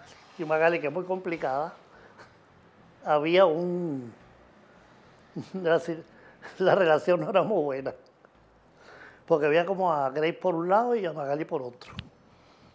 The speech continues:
Y entonces Magali me dice, "Óyeme, tu niña no traía vestido para la entrevista del jurado". Digo, "No, niña, ¿cómo no?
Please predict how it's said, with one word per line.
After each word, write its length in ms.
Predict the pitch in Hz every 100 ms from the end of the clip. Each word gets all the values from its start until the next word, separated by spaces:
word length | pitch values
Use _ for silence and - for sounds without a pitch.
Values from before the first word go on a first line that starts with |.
| _ _ -
Y 80 | 165
entonces 920 | 147 143 151 143 139 - 165 147 -
Magali 460 | 156 135 135 139 165
me 120 | 156
dice, 300 | 139 - 147
"Óyeme, 520 | 160 214 202 165 185 - _ _ _ _ _ _ _ _
tu 140 | 180 180
niña 580 | 208 233 254 262 285 302 - _ _ _ _ _ _ _ _ _ -
no 180 | 170 190
traía 260 | 214 214
vestido 500 | 208 175 - 190 208
para 260 | 208 190 165
la 60 |
entrevista 440 | 165 156 160 160 208
del 100 | 185
jurado". 340 | 202 233 190
Digo, 140 | 135 120
"No, 280 | - 110
niña, 260 | 127 202 180
¿cómo 180 | 139 143
no? 300 | 143 208